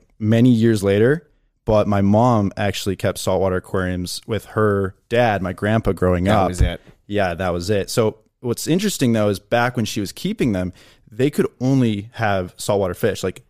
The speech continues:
Speaker 1: the technology wasn't around to keep coral alive. So it was actually kind of a new thing for her, too, to, like, s-, walk back into a saltwater aquarium store and be like, "Wait, you can keep coral now?" And so, yeah, I mean,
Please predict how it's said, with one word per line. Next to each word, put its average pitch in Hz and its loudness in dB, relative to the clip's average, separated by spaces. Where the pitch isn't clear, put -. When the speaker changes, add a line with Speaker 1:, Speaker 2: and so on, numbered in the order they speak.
Speaker 1:
the 117 -8
technology 131 0
wasn't 110 0
around 98 -4
to - -18
keep - -14
coral 95 -4
alive. 87 -6
So 101 0
it 143 -2
was 139 2
actually 143 0
kind 135 -2
of 110 -2
a 110 2
new 113 2
thing 113 -2
for 95 -4
her, 104 -2
too, 160 2
to, 104 -6
like, 101 -2
s-, - -12
walk 107 -4
back 104 0
into 101 -4
a 92 -4
saltwater 95 -2
aquarium 117 -4
store 101 -4
and 95 -4
be 92 -4
like, 87 -8
"Wait, 110 -8
you 101 -12
can 135 -8
keep - -20
coral 107 -2
now?" 190 -6
And 98 -6
so, 92 -4
yeah, 95 -4
I - -16
mean, 95 -10